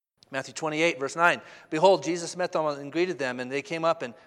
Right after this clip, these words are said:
took hold of his feet, and, and they worshiped him." Now again, you may say, "So, so what?" Well, these were, these were good monotheistic Jews who, who knew that it was the, the peak of idolatry and blasphemy to worship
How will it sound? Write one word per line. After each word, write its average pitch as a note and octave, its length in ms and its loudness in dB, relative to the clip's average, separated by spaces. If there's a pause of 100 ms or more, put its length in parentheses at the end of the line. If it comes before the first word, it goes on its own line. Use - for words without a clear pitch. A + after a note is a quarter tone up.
took - 160 -8
hold F3+ 140 2
of E3 60 2
his C#3+ 100 -2
feet, F3+ 240 -6
and, A#2 220 -6 (240)
and A#2+ 180 -12
they A2 120 -10
worshiped B2 720 -10
him." F#2 180 -12 (1400)
Now E3 60 -8
again, G3 140 2
you D#3 60 -4
may D3+ 80 -4
say, - 160 -8
"So, F#3 240 -4
so F#3 200 -6
what?" F3+ 300 -6 (920)
Well, C#3 80 -14
these G3 160 -8
were, F#3 240 4 (600)
these - 80 -18
were D#3 160 -10
good G3 380 2 (240)
monotheistic E3+ 840 -6
Jews B2+ 600 -8 (300)
who, D#3+ 160 2
who E3 160 -2
knew E3+ 180 0
that F#3 120 4
it C#3 40 -4
was C3 120 -4
the, C#3 160 2 (160)
the D3 140 2
peak - 420 -4
of E3 120 6
idolatry D#3+ 600 6
and C#3+ 100 -6
blasphemy C#3+ 640 2
to C#3 120 -8
worship D#3+ 460 0